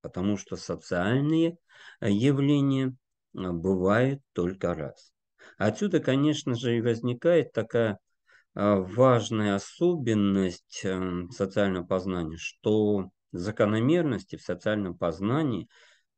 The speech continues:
вывести фактически невозможно. Это и определяет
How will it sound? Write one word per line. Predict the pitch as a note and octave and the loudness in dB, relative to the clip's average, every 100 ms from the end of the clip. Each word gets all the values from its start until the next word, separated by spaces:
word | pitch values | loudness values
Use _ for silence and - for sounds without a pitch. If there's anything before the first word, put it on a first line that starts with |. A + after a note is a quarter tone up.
| _ _ _ _ _ - | _ _ _ _ _ -6
вывести | A2 G#2 B2+ C#3 C3+ - | -2 2 2 2 0 -6
фактически | C3 - E2+ - F#2+ - F#2+ - G2 G2+ - - | -8 -6 -8 -6 -8 -6 -8 -4 -4 -4 -8 -10
невозможно. | E2+ G2+ F#2+ F2 E2 D2 - - - _ - _ | -2 0 0 -2 -6 -8 -12 -20 -20 _ -20 _
Это | B2 B2+ B2+ | 2 2 2
и | G2 | 0
определяет | F2+ - E2 D#2+ E2+ F#2 B2 D#3 C#3+ | 0 -2 -6 -6 -4 2 2 2 -2